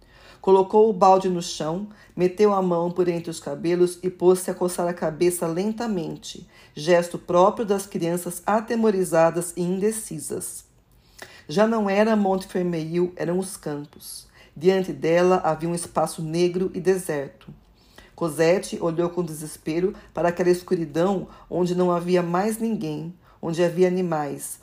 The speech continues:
onde talvez houvesse almas do outro mundo.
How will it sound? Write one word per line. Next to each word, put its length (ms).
onde 180
talvez 520
houvesse 540
almas 320
do 120
outro 360
mundo. 500